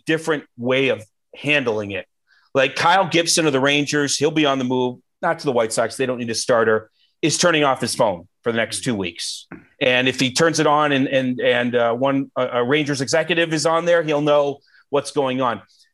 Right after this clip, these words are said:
Escobar, completely aware, much more in tune with what's happening, knows about the White Sox rumors, um, understands that he's probably gone. I mean, it's just a matter of time for him. Frazier's a little diff-, a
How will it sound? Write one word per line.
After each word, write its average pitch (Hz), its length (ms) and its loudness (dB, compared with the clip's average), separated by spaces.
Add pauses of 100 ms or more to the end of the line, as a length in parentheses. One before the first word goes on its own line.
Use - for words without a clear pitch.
Escobar, 190 540 4
completely 202 800 0
aware, 151 380 2
much 180 360 -2
more 180 180 0
in 151 240 -4
tune 156 400 0
with 139 180 -4
what's 139 220 -2
happening, 135 600 -2 (340)
knows 160 360 2
about 151 180 0
the 139 60 0
White 143 240 2
Sox 139 340 -2
rumors, 147 600 -2 (340)
um, 123 340 0
understands 160 720 0
that 143 120 0
he's 131 120 -6
probably 143 380 0
gone. 127 420 0
I 120 60 -8
mean, 123 340 -4
it's 131 280 -2
just - 260 -2
a 131 60 0
matter 127 320 2
of 110 120 -6
time 135 440 0
for 120 100 -2
him. 127 400 0 (420)
Frazier's 196 440 2
a 208 80 2
little 202 220 2
diff-, 226 260 0
a 185 40 0